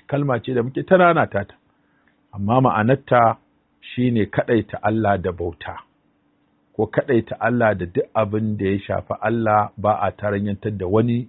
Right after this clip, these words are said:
da Allah. Shi ne ma'anan wahada, yuwahhidu tauhid. Wa tauhidu shi ne ifradullahi ta'ala bima yakhtassu bihi. Kaɗaita Allah Ta'ala da abin da Allah ya keɓanta da shi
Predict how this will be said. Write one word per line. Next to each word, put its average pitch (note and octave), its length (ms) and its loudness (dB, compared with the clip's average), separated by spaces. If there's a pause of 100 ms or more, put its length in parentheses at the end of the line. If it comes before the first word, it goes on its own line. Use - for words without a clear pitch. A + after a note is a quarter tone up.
da - 140 -8
Allah. F2+ 260 -10 (880)
Shi - 180 -8
ne G#2 100 -2
ma'anan G2+ 420 -2
wahada, A#2+ 580 0 (380)
yuwahhidu A#2+ 840 0
tauhid. F#2 480 -2 (880)
Wa F#2+ 100 -4
tauhidu C#3+ 720 0 (560)
shi B2 200 -6
ne B2+ 60 -2 (100)
ifradullahi A#2 720 2
ta'ala A#2 480 -2
bima G#2+ 380 -4
yakhtassu - 920 -4
bihi. F2+ 300 -8 (500)
Kaɗaita B2 500 -2
Allah A#2 380 2
Ta'ala D3 540 2 (360)
da G#2 220 -4
abin A2+ 460 0
da G2 160 -2
Allah G#2 320 0
ya - 20 -4
keɓanta G2+ 480 -6
da F#2 100 -8
shi D3+ 340 -4